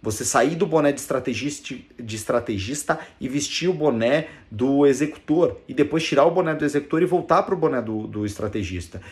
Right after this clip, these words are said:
E quando tem um funcionário, colocar o boné ainda do, do gerente. Então é super importante, pessoal, que vocês tenham isso em mente. Façam. Se você não fizer por você, quem vai fazer?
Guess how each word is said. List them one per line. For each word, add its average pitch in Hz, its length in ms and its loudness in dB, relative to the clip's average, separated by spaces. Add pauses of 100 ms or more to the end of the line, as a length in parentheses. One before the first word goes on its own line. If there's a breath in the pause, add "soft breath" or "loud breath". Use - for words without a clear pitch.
(160 loud breath)
E 107 60 -8
quando - 280 2
tem 208 160 0
um 220 60 -2
funcionário, 170 720 0 (220)
colocar 170 380 4
o 202 60 4
boné 175 360 4
ainda 170 420 0 (220 loud breath)
do, 160 960 0
do 147 80 -2
gerente. 156 580 -4 (560 soft breath)
Então 156 240 -4
é 160 80 0
super 175 560 -4
importante, 107 560 -4
pessoal, 95 380 -8
que 92 100 -16
vocês 101 320 -12
tenham 113 260 -10 (380 loud breath)
isso 156 300 -8
em 156 40 -2
mente. 98 480 -8 (360 soft breath)
Façam. - 600 0 (280 soft breath)
Se - 180 -12
você 123 560 -2
não 180 160 0
fizer 107 460 -2
por 104 180 -6
você, 107 460 -6 (200)
quem 151 220 -10
vai 151 140 -8
fazer? 107 500 -12